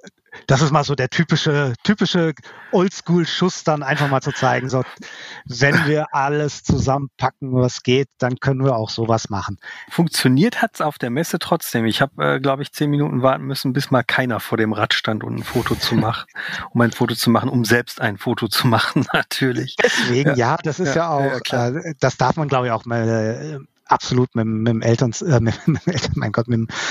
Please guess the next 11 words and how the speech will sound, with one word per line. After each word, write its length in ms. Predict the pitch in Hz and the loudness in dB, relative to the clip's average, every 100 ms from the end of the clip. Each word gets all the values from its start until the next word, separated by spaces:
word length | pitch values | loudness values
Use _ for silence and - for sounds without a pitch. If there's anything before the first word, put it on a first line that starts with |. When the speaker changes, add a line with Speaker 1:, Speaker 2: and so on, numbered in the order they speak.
| - - - | -6 -2 2
Speaker 1:
ähm, 380 | 147 139 139 - | 4 2 -4 -4
mit 120 | 196 170 | 2 2
dem 100 | 165 | 2
Augenzwinkern 840 | 160 175 170 - 156 165 160 143 | 0 -2 -6 -6 -4 0 0 0
irgendwie, 680 | 139 139 131 131 123 123 120 - _ _ - - - - - _ - _ _ _ _ _ - | 0 0 2 2 4 0 -4 -14 _ _ -20 -20 -18 -18 -20 _ -20 _ _ _ _ _ 2
irgendwie 300 | 214 190 160 | 2 4 0
sehen 400 | - 127 147 147 | 0 0 2 0
und 140 | 131 | -2
sagen, 260 | 123 123 117 | 0 0 0
hey, 240 | 120 127 - _ _ | 0 0 -2 _ _
ja. 240 | - 101 | -6 2